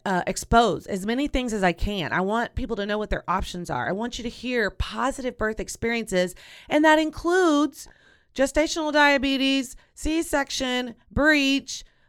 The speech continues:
flathead, tongue-tied. It includes all of that. That can be a positive experience too.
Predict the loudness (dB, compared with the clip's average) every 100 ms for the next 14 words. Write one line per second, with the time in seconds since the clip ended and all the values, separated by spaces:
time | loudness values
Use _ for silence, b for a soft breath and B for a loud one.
0 | _ 4 6 6 6 6 8 8 4 -4
1 | b b b _ _ _ _ _ 2 2
2 | 4 6 8 8 6 2 2 2 4 2
3 | 6 8 10 8 6 6 4 _ _ _
4 | _ 0 2 2 2 2 4 4 4 2
5 | 4 6 4 0 -2 -4 -4 -2 -2 -4
6 | -6 -4 0 2 2 -2